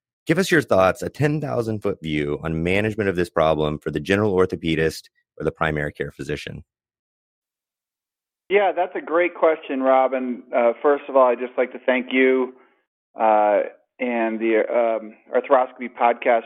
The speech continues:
Speaker 2: for inviting me to be a guest today and to speak about this topic, which is, I have a lot of interest in. Uh, arthroscopic,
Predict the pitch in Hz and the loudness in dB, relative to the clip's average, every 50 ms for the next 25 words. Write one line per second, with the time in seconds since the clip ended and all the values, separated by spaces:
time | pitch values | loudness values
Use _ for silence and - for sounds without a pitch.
0 | - - 113 110 110 104 117 117 120 117 120 117 117 117 110 110 101 107 107 107 | -6 -10 -10 -8 -2 0 2 2 0 -2 -4 -8 -8 -8 -8 -8 -6 -4 -4 -4
1 | 104 - 117 113 110 110 - - - 113 107 104 104 104 104 101 98 - - _ | -2 0 0 0 0 0 -4 -12 -10 -4 0 0 2 2 0 -2 -4 -8 -18 _
2 | _ _ - 117 113 - 104 101 101 98 - - 101 - - - - 104 98 95 | _ _ -10 -10 -10 -8 -4 -2 -2 -2 -2 -4 -10 -12 -8 -2 0 0 0 0
3 | - - 98 - - 104 98 - - - 101 101 101 _ _ _ _ _ _ _ | -2 -4 -8 -6 -6 -10 -10 -10 -10 -14 -14 -16 -18 _ _ _ _ _ _ _
4 | _ - 107 107 104 110 107 104 101 95 98 104 104 101 - 107 101 - - 104 | _ -4 -2 0 2 2 2 2 0 -2 -6 -10 -12 -12 -10 -12 -12 -8 -6 -6
5 | 95 95 92 95 - _ _ _ _ _ - _ _ _ _ _ _ _ _ _ | -4 -4 -6 -10 -14 _ _ _ _ _ -20 _ _ _ _ _ _ _ _ _
6 | - 135 139 135 135 135 131 131 - - _ _ _ _ _ _ _ _ _ _ | -2 0 2 2 2 2 0 -4 -8 -20 _ _ _ _ _ _ _ _ _ _
7 | - 151 175 214 214 247 220 - - 202 180 - 170 - - | 0 2 2 2 0 -4 -8 -2 0 0 0 0 -2 -10 -12